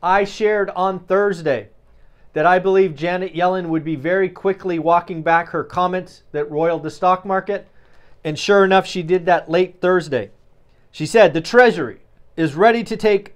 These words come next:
additional actions if warranted."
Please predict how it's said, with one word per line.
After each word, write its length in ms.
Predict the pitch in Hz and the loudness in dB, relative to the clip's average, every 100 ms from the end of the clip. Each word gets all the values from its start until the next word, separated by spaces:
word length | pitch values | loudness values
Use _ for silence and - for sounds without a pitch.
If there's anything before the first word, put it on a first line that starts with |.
| _ | _
additional 840 | 165 - - 247 262 - 254 233 - | -4 -4 -6 -4 -2 -2 -2 -2 -2
actions 640 | 170 175 - 135 107 101 _ _ _ _ _ - | -4 -4 -6 -16 -16 -20 _ _ _ _ _ -8
if 300 | 165 165 - - - | -6 -6 -10 -20 -18
warranted." 560 | 123 135 131 113 113 | -10 -6 -6 -10 -16